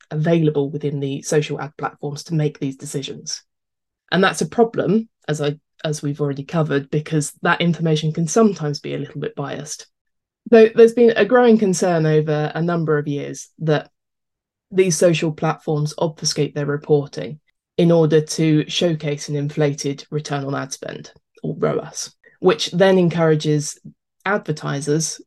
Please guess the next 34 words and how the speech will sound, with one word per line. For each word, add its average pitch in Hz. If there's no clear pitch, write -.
who 156
are 139
their 143
customers, -
to 165
invest 156
more 180
in 151
their 143
campaigns. 151
It's 190
also 226
worth 190
bearing 170
in 170
mind 165
that -
these 156
ad, 156
ad 175
platforms 143
are 160
also 180
competing 151
with 147
the 147
likes 147
of 151
Google 139
to -
soak 143
up 151
marketing 147
budget. -